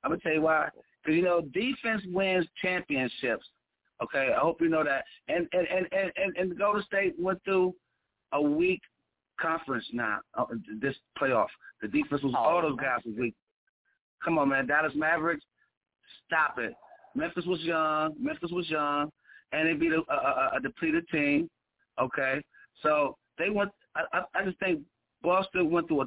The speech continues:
Speaker 1: tougher task getting to the championship, man, going through K D, um, and, and, and, and, and Kyrie. Then he go on with the Greek Freak and, and,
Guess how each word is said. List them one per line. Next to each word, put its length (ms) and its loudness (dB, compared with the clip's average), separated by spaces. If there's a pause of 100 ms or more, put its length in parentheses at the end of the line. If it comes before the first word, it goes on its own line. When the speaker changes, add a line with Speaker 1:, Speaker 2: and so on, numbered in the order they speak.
(120)
Speaker 1:
tougher 420 0
task 440 0 (500)
getting 220 0
to 100 0
the 120 0
championship, 680 0
man, 340 0
going 260 2
through 220 -2
K 200 0
D, 360 2 (960)
um, 380 2 (420)
and, 180 -2
and, 220 -4
and, 440 -4
and, 160 -2
and 200 -4
Kyrie. 580 2
Then 100 -2
he 120 0
go 140 0
on 200 2
with 140 0 (320)
the 60 -10
Greek 280 0 (120)
Freak 280 0
and, 200 -2
and, 220 -2